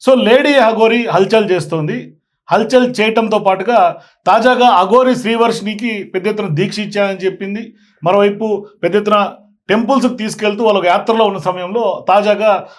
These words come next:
వాళ్ళ కుటుంబ సభ్యులు, ఎవరైతే శ్రీవర్షిని కుటుంబ సభ్యులు, అట్లాగే పోలీసులు కలిసి శ్రీవర్షిని తీసుకెళ్ళిపోయారు. ఇప్పుడు బ్రేకప్గా చెప్తూ ఉన్నారు. So, నిజంగానే అఘోరికి బ్రేకప్ జరిగిందా?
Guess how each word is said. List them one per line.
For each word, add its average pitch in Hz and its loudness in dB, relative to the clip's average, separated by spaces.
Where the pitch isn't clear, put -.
వాళ్ళ 170 2
కుటుంబ 220 -2
సభ్యులు, 196 -2
ఎవరైతే 185 -4
శ్రీవర్షిని 190 -6
కుటుంబ 190 -8
సభ్యులు, 190 -6
అట్లాగే 196 -2
పోలీసులు 185 -6
కలిసి 175 -8
శ్రీవర్షిని 190 -2
తీసుకెళ్ళిపోయారు. 175 -4
ఇప్పుడు 220 -4
బ్రేకప్గా 214 0
చెప్తూ 196 -4
ఉన్నారు. 151 -10
So, 254 4
నిజంగానే 269 2
అఘోరికి 254 0
బ్రేకప్ 214 0
జరిగిందా? 202 -2